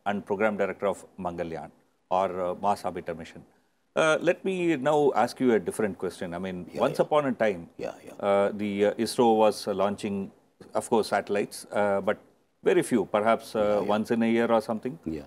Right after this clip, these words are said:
Speaker 1: But
Speaker 2: yeah.
Speaker 1: today, almost... Uh, o-, often we hear that another satellite has
Speaker 2: Correct,
Speaker 1: been
Speaker 2: yeah,
Speaker 1: launched.
Speaker 2: yeah, yeah.
Speaker 1: This capability, how did it acquire?
Speaker 2: Yeah, it's more of a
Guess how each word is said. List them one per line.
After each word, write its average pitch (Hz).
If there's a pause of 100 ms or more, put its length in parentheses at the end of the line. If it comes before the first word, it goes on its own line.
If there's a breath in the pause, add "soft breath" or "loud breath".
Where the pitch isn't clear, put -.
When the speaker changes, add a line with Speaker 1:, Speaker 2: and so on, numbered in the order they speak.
Speaker 1:
But 139
Speaker 2:
yeah. -
Speaker 1:
today, 170
almost... 127
Uh, 107 (880)
o-, - (180)
often 147
we 127 (100)
hear 123
that 120
another 117
satellite 110
has 104
Speaker 2:
Correct, 80
Speaker 1:
been 95
Speaker 2:
yeah, 82
Speaker 1:
launched. 78 (160)
Speaker 2:
yeah, -
yeah. -
Speaker 1:
This 233
capability, 147 (220)
how 135
did 143
it 104
acquire? 85 (1080 soft breath)
Speaker 2:
Yeah, 180
it's 143
more 147
of -
a 113